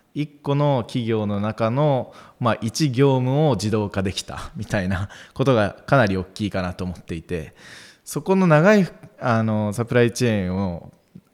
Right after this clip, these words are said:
でかいボトルネックを解決するような、まあ、自動化であったりとか、まあ、技術的なイノベーションであったりとか、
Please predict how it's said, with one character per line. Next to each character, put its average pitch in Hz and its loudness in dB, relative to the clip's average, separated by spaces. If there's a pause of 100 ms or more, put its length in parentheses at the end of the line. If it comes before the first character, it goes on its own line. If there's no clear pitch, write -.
(420)
で 110 2
か 208 4
い 147 6
ボ 110 2
ト 117 -2
ル 107 -2
ネ 110 0
ッ 104 -4
ク - -12
を 87 -8 (200)
解 123 0
決 123 -4
す 143 -4
る 143 0
よ 139 2
う - 0
な、 123 0
ま 104 0
あ、 - -2
自 87 -8
動 98 -4
化 104 -6
で 101 -2
あ - -4
っ - -8
た 87 -10
り 78 -10
と 87 -12
か、 82 -10 (240)
ま 107 -4
あ、 - -6
技 98 -4
術 107 -4
的 110 -6
な 107 0
イ 107 -2
ノ 107 -2
ベ 104 0
ー - 0
シ 107 -6
ョ 104 -2
ン 104 -2
で 104 -2
あ 104 -2
っ - -16
た 90 -10
り 80 -16
と 76 -16
か、 - -14